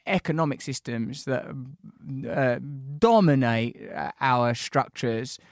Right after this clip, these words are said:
and our interaction. Because I feel that, you know, that, that for me, that seems like a more powerful story and a more effective story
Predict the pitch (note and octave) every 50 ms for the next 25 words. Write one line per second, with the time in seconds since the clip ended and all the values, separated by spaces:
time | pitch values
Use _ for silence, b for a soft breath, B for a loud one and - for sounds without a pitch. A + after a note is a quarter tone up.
0 | b b b b - C3 C3 C3 B2 B2+ B2 B2 B2 A#2+ A#2 - _ _ _ -
1 | C#3+ C#3 C3 A#2+ - C3 B2+ C#3 C#3 - - - - C3+ A2+ A#2+ B2 - D#3 -
2 | F#3+ G3 A#3+ B3+ A#3+ - - B3 A#3 A3 G3 G3+ G3+ - _ _ _ B B B
3 | B B B B B B B B G#3 D3+ B2+ B2+ C3 - E3 C#3+ - - E3+ E3
4 | C#3+ D3 - E3 F3+ G#3+ F#3 C3+ D3 D3 B2+ C#3+ - D3+ C#3 C3 B2+ B2+ - -
5 | - B2+ B2+ B2+ - B2 B2 C#3 F3+ F#3 D#3 - - A2+ A#2 A#2 A2+ A2 - -
6 | A#2+ A2 - - - A#2+ A2+ A2+ A#2 A#2+ A#2+ - B2 B2 B2 C3+ D#3 D#3+ C#3+ C3
7 | A#2+ A2 - D3 C3 - - - A#2+ - - - B2 A#2+ A#2 A2+ A2 A2 A2+ A2+
8 | A2+